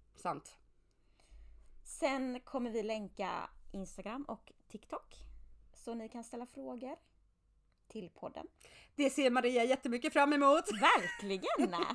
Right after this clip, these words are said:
Speaker 2: det gör jag.
Speaker 1: <laughs> Det har du tjatat om så mycket.
Speaker 2: Precis.
Speaker 1: "Jag vill ha frågor, jag vill ha frågor, jag vill ha frågor." <laughs>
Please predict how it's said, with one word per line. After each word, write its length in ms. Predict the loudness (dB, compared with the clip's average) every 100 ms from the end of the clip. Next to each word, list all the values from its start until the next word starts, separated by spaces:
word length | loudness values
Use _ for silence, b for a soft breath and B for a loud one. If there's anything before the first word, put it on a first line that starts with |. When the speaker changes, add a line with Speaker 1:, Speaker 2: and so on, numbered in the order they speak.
| -4
Speaker 2:
det 100 | -4
gör 180 | -2 0
jag. 260 | 0 -2 -2
Speaker 1:
<laughs> 40 |
Det 100 | 2
har 140 | 4 2
du 100 | 2
tjatat 400 | 2 4 4 4
om 140 | 4
så 120 | 4
mycket. 600 | 4 2 2 8 10 10
Speaker 2:
Precis. 260 | 6 6 8
Speaker 1:
"Jag 120 | 8
vill 100 | 8
ha 100 | 8
frågor, 440 | 8 6 4 2
jag 120 | 2 4
vill 120 | 4
ha 100 | 4
frågor, 360 | 6 6 4 4
jag 140 | 4
vill 120 | 6
ha 120 | 4 6
frågor." 500 | 6 6 8 8 8
<laughs> 840 | 4 -6 -4 -6 -8 -8 -10 -10